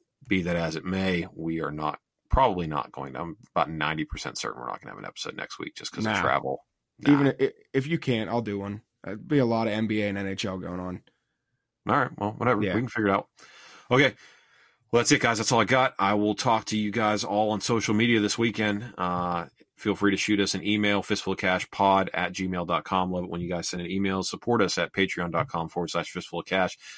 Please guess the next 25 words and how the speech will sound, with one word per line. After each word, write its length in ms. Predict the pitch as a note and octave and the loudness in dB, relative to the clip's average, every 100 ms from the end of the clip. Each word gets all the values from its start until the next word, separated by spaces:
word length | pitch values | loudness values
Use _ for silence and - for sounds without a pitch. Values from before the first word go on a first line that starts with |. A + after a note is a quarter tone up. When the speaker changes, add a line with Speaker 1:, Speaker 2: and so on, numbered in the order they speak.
| - | -6
Speaker 1:
Saving 260 | - G#2+ G2+ | 2 4 6
Grace 240 | G2+ - | 4 2
Oil 200 | G#2 F#2+ | 0 2
dot 200 | F#2 F2+ | 2 0
com, 280 | - F#2 F2+ | 2 0 0
promo 340 | - G2+ F#2+ | -2 -2 -2
code 240 | - E2+ D#2 | -2 -6 -6
cash 320 | - E2 - | -4 -2 -4
twenty. 400 | - F2 E2 D#2+ _ _ - | -8 -8 -8 -10 _ _ -2
Alpha 280 | F#2+ F#2+ - | 0 0 0
Outpost, 500 | F2+ F#2 - F2 E2+ | 2 2 0 -2 -2
sign 240 | - F2 E2+ | -2 -2 -2
up 140 | - | -2
there 240 | F#2+ F#2 | 0 0
in 60 | F2 | -2
the 60 | E2+ | -2
comment 360 | F2 F2 E2 | -2 -2 -4
section. 340 | - E2+ - D#2 | -4 -6 -6 -10
Put 200 | E2 D#2 | -12 -10
that 120 | D#2 | -6
you 160 | D2+ D2 | -6 -4
heard 160 | E2 D#2 | -6 -2
about 260 | D#2 D#2 | -2 0
it 80 | D2+ _ - - _ | -4 _ -20 -20 _
on, 180 | - D#2 | -4 -4